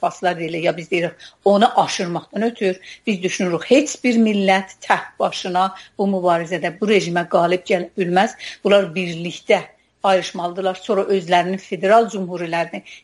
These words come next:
eyalətlər və vilayətlər qurulmalıdır. Biz haqqı təyin sərnöveçdə daxili inanırıq. O dostlar ki, istiqlala inanırlar, haqqı təyini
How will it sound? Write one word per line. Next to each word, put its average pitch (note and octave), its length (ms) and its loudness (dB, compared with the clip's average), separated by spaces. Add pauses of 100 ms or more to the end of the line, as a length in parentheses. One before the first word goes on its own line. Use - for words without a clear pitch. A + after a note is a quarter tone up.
eyalətlər F3 560 2
və E3+ 240 -4
vilayətlər F3 640 -2 (360)
qurulmalıdır. F3+ 720 0
Biz G#3 400 0
haqqı G#3+ 420 0
təyin F#3+ 240 0
sərnöveçdə F3+ 640 -4 (280)
daxili A3 380 4 (100)
inanırıq. F3+ 320 -10 (420)
O C#4+ 140 4
dostlar A3+ 360 -2
ki, G#3+ 120 -10
istiqlala F#3+ 500 -2
inanırlar, F3+ 460 0 (220)
haqqı G#3+ 420 -6
təyini F3+ 380 -4